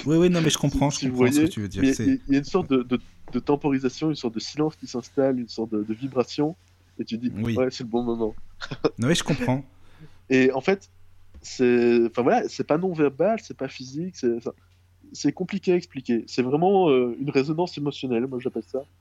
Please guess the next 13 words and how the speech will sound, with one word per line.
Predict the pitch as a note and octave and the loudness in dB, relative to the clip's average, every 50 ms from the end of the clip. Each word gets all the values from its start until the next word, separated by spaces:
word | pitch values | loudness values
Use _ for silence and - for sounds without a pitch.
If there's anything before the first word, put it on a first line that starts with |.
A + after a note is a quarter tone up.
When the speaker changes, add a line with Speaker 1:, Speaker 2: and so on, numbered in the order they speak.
| _ _ - | _ _ -20
Speaker 1:
D'accord. | A2 G2+ A#2+ A#2+ - - G2 F#2 | -14 -10 -10 -10 -10 -10 -8 -6
Speaker 2:
Qui, | A#2+ A#2+ | -6 -6
qui | - - A#2+ | -6 -8 -4
joue | A#2 D3+ D#3+ | 0 0 0
sur | D#3 - C3 A2 | 0 -2 -6 -6
plein | - C#3+ C#3+ | 0 0 0
de | D3+ | 0
choses | - - C#3 C3+ C3+ | 2 2 2 2 2
au | B2 A#2 - - B2+ | 0 0 0 -2 -2
niveau, | A#2+ G#2+ A2+ A2+ A2 A2 G#2+ G#2 | -4 -2 2 2 4 4 4 2
euh, | |
cérébral, | - - G#2+ G#2 G#2+ A2 C3 D#3 D3 B2 | 0 -2 -2 -2 -2 -2 0 0 0 0
hein. | G#2+ A2+ B2 | -2 -4 -6